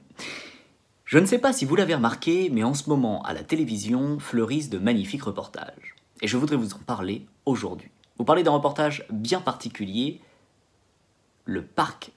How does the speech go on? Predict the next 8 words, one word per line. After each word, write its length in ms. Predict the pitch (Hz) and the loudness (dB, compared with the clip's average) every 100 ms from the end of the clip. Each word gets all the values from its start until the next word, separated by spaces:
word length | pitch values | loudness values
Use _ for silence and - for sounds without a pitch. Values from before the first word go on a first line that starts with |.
| _ | _
jurassien, 680 | 104 120 131 104 - 123 139 | -2 2 2 0 -2 0 0
comprenez 400 | 143 101 104 98 | -2 -4 -2 -4
en 60 | - | -4
français 480 | 101 95 92 - _ _ | -8 -8 -8 -12 _ _
Jurassic 560 | - - 165 139 - - | -6 0 2 0 -6 -2
Park, 320 | 120 139 - - - - - | -2 -2 -8 -20 -20 -20 -4
reportage 460 | 113 147 - 90 | -2 0 -2 -6
formidable 680 | - 202 120 95 98 113 120 | -4 -2 -2 -2 -2 -2 -6